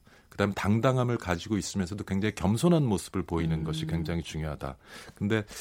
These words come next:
Speaker 1: 요즘 이제 뭐, 특히 이제 면접하시는 분들, 물론 경력 사원도 있겠지만 신입 같은 경우는 대부분 이십 대, 이제 삼십 대 초반이 많은데, 근데 제가 늘 말씀드리는 것은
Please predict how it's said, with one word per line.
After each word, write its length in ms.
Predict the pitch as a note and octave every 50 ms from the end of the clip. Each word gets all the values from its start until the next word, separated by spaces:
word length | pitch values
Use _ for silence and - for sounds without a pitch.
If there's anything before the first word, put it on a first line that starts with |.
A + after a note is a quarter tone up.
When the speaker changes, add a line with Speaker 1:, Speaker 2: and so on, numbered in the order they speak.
| - - - - -
Speaker 1:
요즘 220 | G2 F#2+ A2 A2 A2
이제 160 | F#2 G#2+ A2
뭐, 240 | G#2 G#2 G#2 G#2 G2+ -
특히 240 | - - - - A2+
이제 200 | G2 F#2 G2 G2
면접하시는 760 | F2 F2 F2 F2+ - G#2 - - A#2+ - - A2+ A2 G2 F2
분들, 240 | E2+ D#2 E2 D#2+ E2
물론 180 | E2+ G#2 G2+ -
경력 340 | - F#2 F#2+ G2+ A2 -
사원도 340 | - - A2+ G#2+ G#2+ G#2 G#2
있겠지만 560 | F2 - - E2+ - - F2+ F2 F2+ F#2 F#2
신입 320 | F2+ - - E3 D3 C3+ -
같은 280 | A#2+ A2 - G#2+ G2+
경우는 240 | F2+ F#2 F2+ G2 G2
대부분 360 | - D#2+ D#2+ D#2+ - G2 G2
이십 400 | F2 E2+ F2 F2+ - - - -
대, 160 | - E2 D2 D2 -
이제 120 | C#2+ E2+
삼십 340 | - - A2+ G#2+ - - -
대 80 | G2 E2+
초반이 380 | - - - - G#2 F#2+ F#2+
많은데, 480 | F2 C#2+ C2+ C#2+ C#2+ D2 C#2+ G2 F2+ - - - - - - - -
근데 120 | - -
제가 240 | F2+ - G2 G2+ G#2
늘 220 | G2 G#2 G#2+ G#2 G2
말씀드리는 640 | F2+ E2+ E2+ - - G2+ F2+ F#2+ F2+ F2+ F2+ F2
것은 420 | E2 E2 - - - G#2 G#2 G#2+